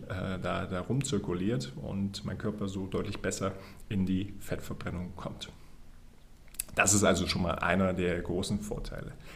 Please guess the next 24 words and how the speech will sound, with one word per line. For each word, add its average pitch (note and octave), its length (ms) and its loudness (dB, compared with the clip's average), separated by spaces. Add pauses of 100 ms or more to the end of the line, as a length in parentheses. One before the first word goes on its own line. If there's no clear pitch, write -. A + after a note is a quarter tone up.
(240)
Aber A#2+ 500 6 (180)
vom G#2 200 2
gesundheitlichen G#2 600 6
Standpunkt A2+ 560 2
her G#2+ 200 2
auch, C3+ 240 0 (380)
äh, G2+ 240 2
denn A2+ 360 2 (300)
ich - 60 -14
kann G#2 220 4
dadurch G#2+ 320 6
meine G#2 160 4
sogenannte G2+ 580 4
metabolische G#2 680 2
Flexibilität G#2 840 2
trainieren. - 460 -4
Was - 160 -6
ist C#3+ 200 2
das? - 280 4 (340)
Letzten - 220 -2
Endes G2 260 0
haben G2 120 4
wir F#2+ 120 4
zwei G#2 480 2